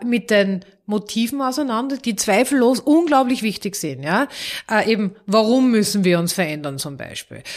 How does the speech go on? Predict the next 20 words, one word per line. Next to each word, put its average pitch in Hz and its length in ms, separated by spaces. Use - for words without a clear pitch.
Äh, 185 380
diese 220 280
Argumentation 220 920
in 254 180
diese 233 300
Richtung, 262 480
ähm, 226 520
die 247 300
ist - 180
nicht 254 440
integral, 208 720
also 233 180
ist 254 220
nicht 262 200
im 254 140
Fokus 247 400
meiner 220 340
Arbeit, 220 380
sondern 220 340
eher 220 520